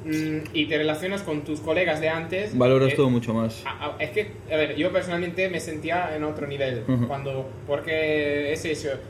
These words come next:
Speaker 1: es solucionarte la cuenta bancaria, el médico,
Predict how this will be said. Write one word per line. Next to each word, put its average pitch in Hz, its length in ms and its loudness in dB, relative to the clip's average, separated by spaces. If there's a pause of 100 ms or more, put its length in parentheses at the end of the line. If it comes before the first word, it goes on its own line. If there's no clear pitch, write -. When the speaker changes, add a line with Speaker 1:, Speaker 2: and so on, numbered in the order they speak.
(120)
Speaker 1:
es 143 160 -2
solucionarte 175 480 -2
la 180 80 0
cuenta 180 200 0
bancaria, 143 760 2
el 147 120 0
médico, 139 680 -2